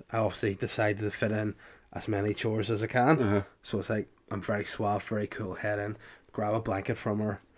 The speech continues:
Speaker 1: her bedroom, do a sweet move, go and tidy a few things up. I, I don't know why I decided to do this, but I make it look like there's a m-, I flip backwards over the stairs
Speaker 2: Uh-huh.
Speaker 1: and land like Spider-Man, <laughs> and then do another couple other wee,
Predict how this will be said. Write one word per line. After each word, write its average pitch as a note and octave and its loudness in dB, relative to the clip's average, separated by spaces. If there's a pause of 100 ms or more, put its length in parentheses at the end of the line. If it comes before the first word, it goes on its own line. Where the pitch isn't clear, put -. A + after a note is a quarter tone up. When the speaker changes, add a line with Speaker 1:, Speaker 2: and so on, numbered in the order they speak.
(220)
Speaker 1:
her G2+ 2
bedroom, A2 2 (160)
do G#2 0
a F#2+ 0
sweet A2 2
move, A2 2
go A2 2
and A2 -4
tidy G#2+ 4
a G#2+ 4
few A2+ 0
things G#2+ 0
up. A2+ 4 (380)
I, A2 -6
I A2+ 2
don't B2 4
know B2 4
why G#2 4
I G#2 0
decided G2+ -2
to G#2 -4
do G#2 0
this, G#2 -2
but A2 0
I A2+ 4
make A2+ 2
it B2 2
look A2 0
like A2+ 0
there's G#2 -2
a - 0
m-, G#2+ 2
I G#2+ 4
flip - 0
backwards A2+ -6
over A2+ -4
the A#2 -2
stairs B2 2 (120)
Speaker 2:
Uh-huh. G#2+ 6
Speaker 1:
and A#2+ 8
land A2 10
like A#2 8
Spider-Man, C3+ 12 (160)
<laughs> - 2
and C#4+ 12
then B2 12
do C3 12
another F3+ 12
couple C3 10
other C3+ 10
wee, D#3 8